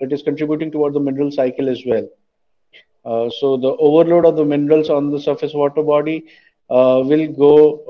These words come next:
uh, deep down, um, into the aquifer, fixing the minerals into their respective layers. Like, uh, into, um, geology, you would have, uh,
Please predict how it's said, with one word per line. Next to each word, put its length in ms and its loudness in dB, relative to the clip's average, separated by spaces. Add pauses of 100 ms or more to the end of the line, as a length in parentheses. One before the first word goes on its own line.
uh, 260 4
deep 280 -4
down, 640 2
um, 800 0 (120)
into 240 -6
the 100 -4
aquifer, 540 -6 (440)
fixing 1200 -6
the 80 4
minerals 540 4
into 420 -4
their 260 0 (120)
respective 560 -6
layers. 300 0 (500)
Like, 260 0
uh, 380 6
into, 960 2 (100)
um, 1300 0
geology, 640 2
you 280 0
would 160 2
have, 420 -2
uh, 300 0